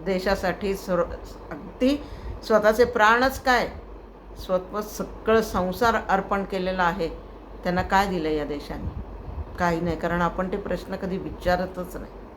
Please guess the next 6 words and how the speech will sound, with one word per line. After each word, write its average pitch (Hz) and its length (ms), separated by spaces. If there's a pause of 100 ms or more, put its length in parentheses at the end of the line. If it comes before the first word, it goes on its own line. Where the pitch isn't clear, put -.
(1200)
कुठेतरी 220 480
आपलं 196 340
चुकतंय. 190 580 (540)
आपल्या 180 300
येणाऱ्या 190 640
पिढीला 180 720